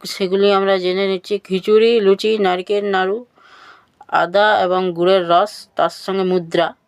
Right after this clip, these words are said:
আবশ্যিক দিতেই হবে। এবং রক্তবর্ণের, রক্তবর্ণ জাতীয়, উম, ফল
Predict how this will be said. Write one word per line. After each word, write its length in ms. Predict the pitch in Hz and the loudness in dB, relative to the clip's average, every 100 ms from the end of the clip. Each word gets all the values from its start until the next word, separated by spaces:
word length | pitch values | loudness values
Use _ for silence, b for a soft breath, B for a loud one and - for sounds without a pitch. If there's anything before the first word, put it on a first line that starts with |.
| - | -4
আবশ্যিক 500 | 175 185 - 202 185 | -2 -2 -4 -8 -6
দিতেই 320 | 180 175 190 | -6 0 0
হবে। 240 | 190 165 214 _ B B B B B | 0 -4 -8 _ B B B B B
এবং 320 | 156 175 180 | 0 0 0
রক্তবর্ণের, 1040 | 175 175 - 220 214 214 220 226 220 202 190 B B 175 | 0 0 2 2 4 2 0 0 0 0 -4 B B -2
রক্তবর্ণ 640 | 180 - 214 208 208 214 | -2 0 2 2 0 -2
জাতীয়, 500 | 196 180 180 214 220 | 0 -2 0 2 2
উম, 640 | 214 220 185 170 165 165 160 | 0 -4 -8 -6 -6 -6 -6
ফল 280 | - 180 208 | 0 2 2